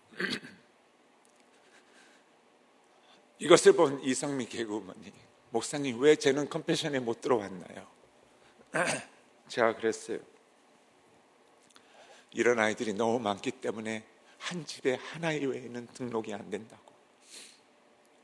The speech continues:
그런데 후원자가 만나서 특별 요청을 하면 등록이 될 수 있다고. 당장 제가 하겠습니다."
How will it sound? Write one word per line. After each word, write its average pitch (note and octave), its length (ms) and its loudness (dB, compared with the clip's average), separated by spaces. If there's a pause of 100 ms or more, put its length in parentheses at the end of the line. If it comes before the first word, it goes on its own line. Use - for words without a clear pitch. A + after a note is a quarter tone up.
(680)
그런데 A#2 300 4
후원자가 C3 680 0
만나서 A2 580 -6
특별 - 380 -4
요청을 C#3+ 440 -4
하면 C#3+ 300 -16 (260)
등록이 C3 360 -8
될 B2 140 -10
수 - 180 -18
있다고. - 400 -18 (1040)
당장 D#3+ 600 4
제가 C3+ 260 4
하겠습니다." A2+ 680 -4